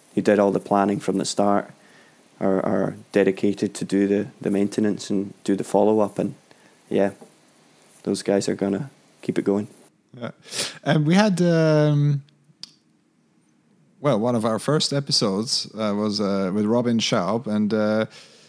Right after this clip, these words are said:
Speaker 2: apart from working, uh, at onsa at the time, uh, he's also very involved in the local, uh, trail building community.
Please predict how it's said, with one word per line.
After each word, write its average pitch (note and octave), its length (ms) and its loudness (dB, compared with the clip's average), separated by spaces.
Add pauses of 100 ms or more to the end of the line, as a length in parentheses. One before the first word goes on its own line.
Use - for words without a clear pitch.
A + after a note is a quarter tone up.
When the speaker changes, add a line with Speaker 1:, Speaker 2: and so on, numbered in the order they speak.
(200)
Speaker 2:
apart C#3+ 180 2
from C3 180 0
working, A#2+ 520 2
uh, G#2 380 0
at G2+ 100 -4
onsa G#2+ 480 0
at G2 60 -6
the F#2+ 80 -8
time, G#2 580 -2
uh, G#2+ 220 -2
he's A2+ 220 -2
also G#2+ 480 0
very A2 240 0
involved G#2+ 360 -2
in A2+ 60 -2
the G2+ 80 -6
local, G#2 540 -2
uh, F2+ 200 -2
trail B2 300 -2
building C3 320 -2
community. C3+ 640 0